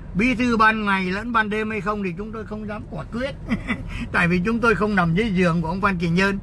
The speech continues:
chúng tôi không biết. Nhưng mà cũng có dư luận đã nói như vậy rồi. Đấy. Nhưng mà trở lại, bà Thanh Hiền bây giờ cũng nói, "Tôi đã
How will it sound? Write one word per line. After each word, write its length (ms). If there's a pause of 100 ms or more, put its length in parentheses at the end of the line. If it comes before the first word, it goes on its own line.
(260)
chúng 160
tôi 100
không 220
biết. 180 (480)
Nhưng 200
mà 120
cũng 200
có 140
dư 200
luận 260
đã 140
nói 220
như 140
vậy 200
rồi. 260 (480)
Đấy. 160 (280)
Nhưng 180
mà 100
trở 240
lại, 220 (220)
bà 280
Thanh 120
Hiền 300
bây 120
giờ 180
cũng 140
nói, 140 (120)
"Tôi 400
đã 320